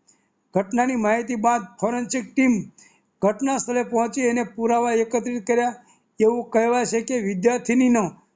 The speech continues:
શર્ટ અને અન્ય કપડાં વિખરાયેલા હતા. એવી શંકા છે કે તેણીનું ગળું દબાવીને હત્યા કરવામાં આવી હતી. પોલીસ સર્વેલન્સની ટીમો તપાસ કરી રહી છે. એસ પી અભિજીત આર શંકરે જણાવ્યું હતું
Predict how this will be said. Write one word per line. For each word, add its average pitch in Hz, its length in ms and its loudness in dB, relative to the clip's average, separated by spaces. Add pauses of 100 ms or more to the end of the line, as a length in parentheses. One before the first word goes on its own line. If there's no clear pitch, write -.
(100)
શર્ટ 247 380 0
અને 240 180 2
અન્ય 247 420 2
કપડાં 240 420 2
વિખરાયેલા 233 560 2
હતા. 254 280 -2 (380)
એવી 247 180 2
શંકા 240 440 0
છે 233 160 -2
કે 247 140 0
તેણીનું 240 420 2
ગળું 226 320 2
દબાવીને 240 580 2 (400)
હત્યા 202 300 2
કરવામાં 233 440 0
આવી 233 200 2
હતી. 254 300 -2 (840)
પોલીસ 262 580 2 (520)
સર્વેલન્સની 269 720 0
ટીમો 247 360 2
તપાસ 240 380 0
કરી 247 200 0
રહી 247 160 2
છે. 240 160 -2 (600)
એસ 226 200 -2
પી 254 160 4
અભિજીત 226 560 0
આર 220 260 0
શંકરે 226 500 0
જણાવ્યું 226 400 -4
હતું 226 320 -8